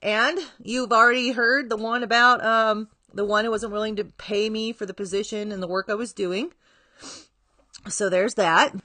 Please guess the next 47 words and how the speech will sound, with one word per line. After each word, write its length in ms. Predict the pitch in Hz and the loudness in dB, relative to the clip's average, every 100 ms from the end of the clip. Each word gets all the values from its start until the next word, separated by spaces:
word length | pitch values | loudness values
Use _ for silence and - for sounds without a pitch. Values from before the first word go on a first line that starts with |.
| _ _ _ | _ _ _
And 140 | - 285 | -4 0
that's 180 | 320 440 | 0 0
it. 200 | 539 - | -2 -2
That's, 220 | 196 - | -6 -6
that's 280 | - 262 302 | -4 -4 -2
it. 220 | 339 - | -6 -4
Those 220 | 220 240 | -4 -4
are 80 | 277 | -4
just 280 | 277 294 - _ _ _ _ _ - | -6 -6 -8 _ _ _ _ _ -8
real 160 | 262 285 | -4 -2
quick 200 | 320 320 | -2 -6
stories 500 | - 294 285 311 - | -4 -2 -2 -4 -6
of 180 | 233 220 | -8 -6
horrible 260 | 233 247 | -4 -4
bosses 400 | 208 202 240 247 | 0 0 0 -6
I've 120 | 214 | -4
had 160 | 214 208 | -2 0
myself. 460 | 208 - 233 415 - - - - | -2 -4 -2 -2 -4 -20 -20 -8
Um, 320 | - 226 233 220 | 2 4 4 2
if 120 | 196 | -4
you 140 | 247 | -2
have 220 | 254 240 | 2 2
any 300 | 233 240 240 - - | 2 -2 -4 -6 -16
horrible 380 | - 269 262 254 | 0 4 4 4
boss 260 | 233 226 - | 2 2 -2
<laughs> 40 | |
stories 420 | - 233 294 220 | -4 0 0 -2
you 160 | 214 240 | -6 -2
wanna 260 | 220 208 | 0 0
share, 460 | 240 - 202 214 294 - - - | -4 -2 0 2 0 -4 -10 0
I 140 | 233 | 2
love 320 | 208 196 196 | 4 2 2
reading 340 | 202 208 208 208 | 0 -2 -4 -4
them. 280 | 196 214 | -2 -4
So 160 | 247 208 | -4 -8
please 500 | - - 208 214 214 | -8 -8 -4 -4 -6
send 260 | - 185 214 | -4 -2 -2
them 120 | 202 | 0
my 220 | 170 175 | 0 0
way. 340 | 170 165 180 | 0 0 0
I 140 | - 175 | 0 -2
would 120 | 175 | -2
love 240 | 175 156 - | -2 -4 -6
to 100 | 175 | -10
read 200 | 170 170 | -8 -6
about 320 | 160 151 151 | -4 -4 -2
them. 320 | 156 160 240 | -4 -4 -8